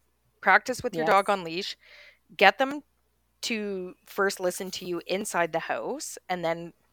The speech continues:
Speaker 1: take it, take it outside. But, um, and again, if you got that pup, just work on it right from the beginning.
Speaker 2: Yes.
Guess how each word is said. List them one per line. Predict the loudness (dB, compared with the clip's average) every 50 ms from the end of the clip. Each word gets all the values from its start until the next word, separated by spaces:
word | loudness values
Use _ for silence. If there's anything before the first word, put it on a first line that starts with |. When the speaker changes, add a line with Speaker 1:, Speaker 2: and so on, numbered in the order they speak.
| _ _
Speaker 1:
take | -6 -6 -4 -4 -4
it, | -6 -8 _ -8
take | -6 -6 -4 -4
it | -4 -6
outside. | -6 -6 -8 -10 -8 -8 -8 -6 -8 -10 -10 -14 -20 _ _ _
But, | 0 0 0 0 -2 -6 -4
um, | -4 -2 -2 -4 -6 -10 -14 -16 -18 _ _ _ _ _ _
and | -6 -4 -4 -4
again, | -2 -2 -2 -2 -2
if | -4 -6 -6
you | -6 -2
got | -2 -2 0 2
that | 2 0 0 0 0
pup, | 0 0 0 0 _
just | -8 -8 -8 -8 -8 -10 -14 -18
work | -16 -12 -10 -8 -8 -6 -6
on | -6 -6
it | -6 -8 -8
right | -8 -8 -8 -8
from | -10 -12 -12
the | -10 -12
beginning. | -12 -10 -10 -10 -8 -8 -10 -12 -16 -20 _ _ _ _ -16
Speaker 2:
Yes. | -10 -6 -4 -2 -2 -2 -2 -4 -6 -10 -16 -20